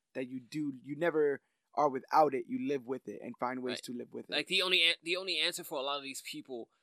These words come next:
Speaker 2: which is horrifying and debilitating, is to, like, load yourself up on medication.
Speaker 1: Yeah.
Speaker 2: Which is a skeleton <laughs> lifestyle.
Speaker 1: No, definitely. No, it, w-, it,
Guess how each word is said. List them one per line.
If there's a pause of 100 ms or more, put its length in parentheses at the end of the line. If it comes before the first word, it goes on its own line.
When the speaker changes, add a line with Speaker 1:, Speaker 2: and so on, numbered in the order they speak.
(240)
Speaker 2:
which (140)
is (480)
horrifying
and
debilitating,
is
to,
like, (540)
load
yourself
up
on
medication. (400)
Speaker 1:
Yeah. (320)
Speaker 2:
Which
is (420)
a
skeleton
<laughs>
lifestyle.
Speaker 1:
No,
definitely. (380)
No,
it,
w-,
it,